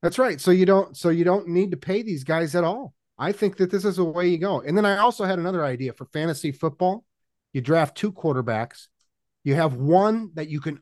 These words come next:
only get the passing stats for,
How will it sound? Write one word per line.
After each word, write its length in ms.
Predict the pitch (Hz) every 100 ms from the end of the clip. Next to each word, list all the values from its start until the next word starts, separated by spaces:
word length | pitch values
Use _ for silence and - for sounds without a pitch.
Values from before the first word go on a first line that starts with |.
| -
only 640 | 180 196 202 190 190 185 - _ _ _ -
get 160 | 160
the 80 | 170
passing 460 | 127 160 160 185 180
stats 360 | - 175 170 -
for, 380 | 175 175 208